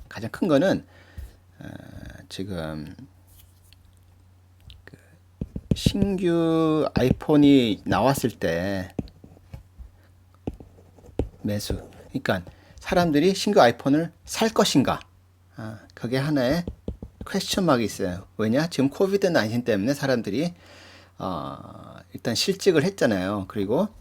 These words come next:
음, 이번 칠월 말이면은 그, 그 부양책 명목으로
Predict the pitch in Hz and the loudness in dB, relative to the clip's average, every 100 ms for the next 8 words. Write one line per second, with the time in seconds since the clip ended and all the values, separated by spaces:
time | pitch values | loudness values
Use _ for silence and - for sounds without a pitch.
0 | - - - - - - - 107 104 - | -12 -12 -10 -10 -4 -4 -6 -6 -6 0
1 | - 175 156 151 147 120 87 95 107 120 | 0 4 8 8 8 6 4 2 2 2
2 | 110 90 87 147 269 - - - _ - | 2 0 0 2 0 -2 -18 -20 _ -20
3 | _ _ _ _ _ - _ _ _ _ | _ _ _ _ _ -20 _ _ _ _
4 | - 50 50 - - - - - - - | -18 -16 -10 -10 -10 -20 -20 -20 -20 -12
5 | - - - - - - 123 127 123 - | -12 -12 -20 -18 -16 -6 2 4 4 0
6 | - 107 - 110 107 117 110 104 110 143 | -4 -6 -6 -6 0 2 2 0 2 2